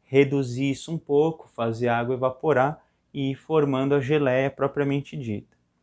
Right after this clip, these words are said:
Eu sempre acompanho, controlo a temperatura com termômetro, porque, é, normalmente quando a geleia tá alcançando ali por volta de cem graus Celsius, é a temperatura ideal pra gente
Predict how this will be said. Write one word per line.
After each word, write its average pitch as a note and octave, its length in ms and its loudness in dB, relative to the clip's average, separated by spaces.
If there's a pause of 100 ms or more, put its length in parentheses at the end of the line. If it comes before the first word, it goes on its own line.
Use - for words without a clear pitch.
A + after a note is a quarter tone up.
(440)
Eu C#3 380 4
sempre F3+ 460 -6
acompanho, C#3+ 920 -4 (320)
controlo C#3+ 520 4
a D3 40 2
temperatura C#3+ 680 -6
com D3 180 -12
termômetro, A#2+ 880 -6
porque, C3 540 -6 (520)
é, A2+ 460 0
normalmente D3 920 0
quando C#3 240 -4
a C3+ 40 0
geleia C3 400 0
tá C3 140 -4
alcançando B2+ 1120 -2
ali A#2 200 -2
por A#2+ 260 -6
volta C3 400 2
de A#2+ 100 -10
cem C3+ 240 -8
graus A#2 380 -4
Celsius, C#3 640 -8 (380)
é A#2+ 120 2
a A#2+ 160 4
temperatura C3+ 680 -2
ideal C#3 440 2
pra D3 140 -4
gente C3+ 340 -8